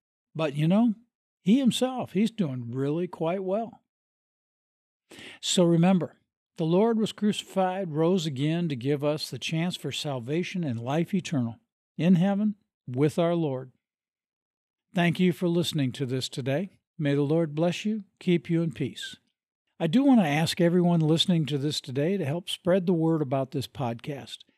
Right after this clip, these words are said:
Help me continue to keep my Father's work for the Lord alive. Please tell your friends and your church groups about this podcast. Share it on social media.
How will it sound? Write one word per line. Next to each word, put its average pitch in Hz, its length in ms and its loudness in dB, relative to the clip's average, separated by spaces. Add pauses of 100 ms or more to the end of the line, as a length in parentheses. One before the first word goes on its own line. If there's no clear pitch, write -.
(220)
Help 214 180 2
me 214 240 6
continue 185 640 2
to 165 80 -4
keep 202 260 -2
my 156 140 -6
Father's 185 500 -2
work 170 320 -4
for 156 140 -8
the 135 80 -4
Lord 156 280 -4
alive. 147 480 -6 (720)
Please 208 300 4
tell 190 240 4
your 165 160 4
friends 202 540 2
and 135 160 0
your 120 80 -4
church 185 340 -2
groups 180 320 -2
about 139 300 -2
this 135 160 -6
podcast. 180 640 -4
Share 202 360 0
it 196 60 0
on 139 140 -2
social 180 420 0
media. 170 460 0